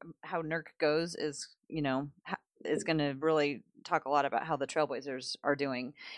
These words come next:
And what we wanted to spend the bulk of our, this episode talking about,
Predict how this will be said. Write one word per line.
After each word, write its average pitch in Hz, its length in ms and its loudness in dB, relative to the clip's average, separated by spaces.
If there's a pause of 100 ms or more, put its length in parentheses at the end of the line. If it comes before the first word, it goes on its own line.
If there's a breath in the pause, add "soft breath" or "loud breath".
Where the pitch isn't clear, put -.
(120)
And 185 260 8 (100)
what 214 200 4
we 226 100 -4
wanted 202 240 -4
to 180 80 -14
spend 175 240 -6
the 170 60 -4
bulk 240 260 2
of 196 260 2
our, 156 300 4
this 165 160 -2
episode 165 400 -4
talking 175 380 -4
about, 139 420 2